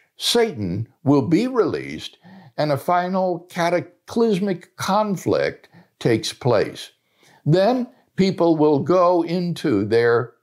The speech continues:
eternal state. Now, in church history, there have been at least three broad views about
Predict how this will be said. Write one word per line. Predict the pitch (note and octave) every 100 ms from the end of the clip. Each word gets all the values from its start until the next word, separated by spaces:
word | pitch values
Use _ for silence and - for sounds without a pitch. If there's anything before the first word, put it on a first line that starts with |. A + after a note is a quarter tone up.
| -
eternal | B2+ - D#3 D3 E2 C#2 -
state. | - - E2+ - - _ _ _ _ _ _ _ _ - _ _ _ _ _ _
Now, | F#3 G#3 G3 F#3+
in | G3+ F#3
church | - C#4 C4+
history, | G#3 D3+ - D#2 E2+
there | A2 C#3 F3
have | D#3 D3+ D3 B2+ C3
been | C#3+ C#3
at | B2+
least | C#3+ E3 D3 - -
three | F#3 G3 G3 G3 G3 G3
broad | D#3 C#3 D3+ E3 G3 G3 E3+ A2+
views | G2+ B2 D#3 G2 E2+ E2 F#2 - - - - -
about | D#3+ G3+ C3+ D#2 -